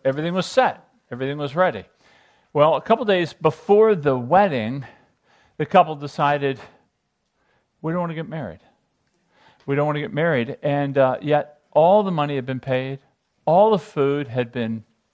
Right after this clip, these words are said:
produced. I mean, everything was ready. The feast was set, the food was out, everything was ready. And the day before, boom, it's off.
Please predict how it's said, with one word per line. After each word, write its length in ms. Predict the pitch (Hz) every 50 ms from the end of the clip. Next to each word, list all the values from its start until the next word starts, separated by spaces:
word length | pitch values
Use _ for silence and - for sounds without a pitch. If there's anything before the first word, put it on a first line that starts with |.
| _ _ _ _ _
produced. 580 | - - 135 123 165 202 208 196 - - _ _ _ _ _ _ _ _ _ _ _ _ _ _ _ _ -
I 60 | 156 160
mean, 200 | 170 175 180 - _
everything 340 | 175 196 196 254 254 262 262
was 180 | 254 247 202 196
ready. 420 | 214 240 254 - 160 104 95 - _
The 80 | - 151
feast 440 | - - - 233 254 247 - - 262
was 100 | 220 -
set, 260 | - 254 262 247 -
the 80 | 220
food 320 | 185 - - 220 233 254 220
was 180 | 254 226 -
out, 280 | 240 247 277 247 - -
everything 320 | 175 208 247 247 262 254
was 180 | 240 233 202 -
ready. 300 | 214 226 240 220 170 -
And 160 | 165 175 180
the 80 | 180 175
day 240 | 151 190 196 226 247
before, 360 | 240 208 - - 240 240 240
boom, 320 | 214 208 220 240 233 208
it's 180 | 185 165 - 196
off. 400 | 214 240 247 143 107 - _